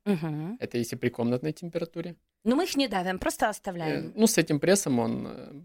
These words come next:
Speaker 1: Чуть-чуть
Speaker 2: будет
Speaker 1: придавится.
Speaker 2: достаточно,
Speaker 1: Мгм.
Speaker 2: да. Или же мы делаем, как в старые времена, опускаем в погреб, и он ферментируется там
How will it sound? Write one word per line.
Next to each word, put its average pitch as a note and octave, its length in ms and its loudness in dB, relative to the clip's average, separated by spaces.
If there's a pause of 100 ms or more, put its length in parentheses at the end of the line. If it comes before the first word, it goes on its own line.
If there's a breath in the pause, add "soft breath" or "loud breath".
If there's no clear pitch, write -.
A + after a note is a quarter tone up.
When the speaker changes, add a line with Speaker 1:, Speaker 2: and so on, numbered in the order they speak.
Speaker 1:
Чуть-чуть A3+ 300 2
Speaker 2:
будет C#3+ 100 6
Speaker 1:
придавится. B2 340 6
Speaker 2:
достаточно, B2 440 2
Speaker 1:
Мгм. G#3+ 120 2
Speaker 2:
да. B2+ 120 -8 (1080)
Или E3 200 0
же C3+ 220 4
мы C3+ 280 8
делаем, A#2+ 480 6
как - 280 -8
в - 60 -20
старые A#2+ 300 6
времена, B2 520 -2
опускаем B2 460 -6
в - 40 -20
погреб, E3 460 0
и C3 120 -4
он C3+ 100 2
ферментируется A#2+ 680 2
там - 440 -12